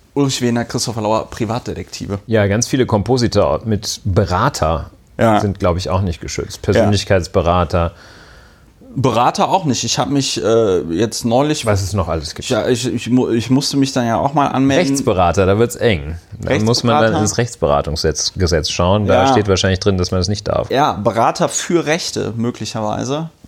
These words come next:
Speaker 2: Das
Speaker 1: wäre
Speaker 2: wird auch eng.
Speaker 1: ein
Speaker 2: Und von einem kann man damit rechnen, dass man den einen oder anderen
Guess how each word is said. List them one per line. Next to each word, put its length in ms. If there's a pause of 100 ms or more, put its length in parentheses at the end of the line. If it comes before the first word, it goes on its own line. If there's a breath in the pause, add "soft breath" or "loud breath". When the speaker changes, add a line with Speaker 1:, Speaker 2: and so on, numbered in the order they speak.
(140)
Speaker 2:
Das 100
Speaker 1:
wäre 180
Speaker 2:
wird 140
auch 220
eng. 140
Speaker 1:
ein 160
Speaker 2:
Und 160
von 260
einem 480
kann 140
man 120
damit 220
rechnen, 300
dass 160
man 120
den 120
einen 220
oder 180
anderen 400